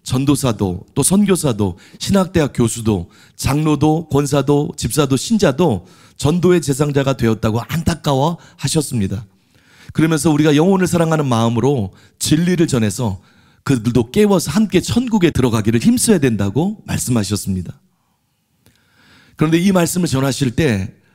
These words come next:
새로운 장면이 보였습니다. 지구본이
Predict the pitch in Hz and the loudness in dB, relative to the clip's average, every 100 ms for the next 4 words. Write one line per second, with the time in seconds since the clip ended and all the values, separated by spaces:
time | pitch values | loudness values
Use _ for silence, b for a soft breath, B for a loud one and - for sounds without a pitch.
0 | b - - 226 220 127 113 123 120 104 | b -6 0 2 2 0 0 2 2 0
1 | 104 98 98 92 98 131 - _ _ _ | 0 -2 -4 -6 -6 -12 -16 _ _ _
2 | b b b b b - 160 151 151 147 | b b b b b -4 -2 0 0 0
3 | 143 123 98 | 0 0 -2